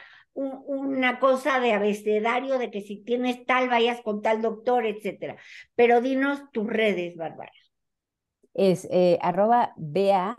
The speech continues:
Speaker 2: de Bárbara Anderson, guion bajo Anderson. Está raro, pero había muchas Bárbara Anderson en ese momento.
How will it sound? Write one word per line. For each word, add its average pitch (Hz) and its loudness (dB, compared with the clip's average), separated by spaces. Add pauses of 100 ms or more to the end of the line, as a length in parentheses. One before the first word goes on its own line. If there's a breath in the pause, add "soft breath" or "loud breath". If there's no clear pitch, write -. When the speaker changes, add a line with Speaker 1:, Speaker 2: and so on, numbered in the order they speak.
Speaker 2:
de 170 -8
Bárbara 165 -2
Anderson, 180 -4 (180)
guion 170 0
bajo 170 0
Anderson. 165 -4
Está 170 2
raro, 170 2
pero 160 -2
había 170 2
muchas 165 -2
Bárbara 156 -2
Anderson 151 -6
en 156 -6
ese 160 -6
momento. 165 0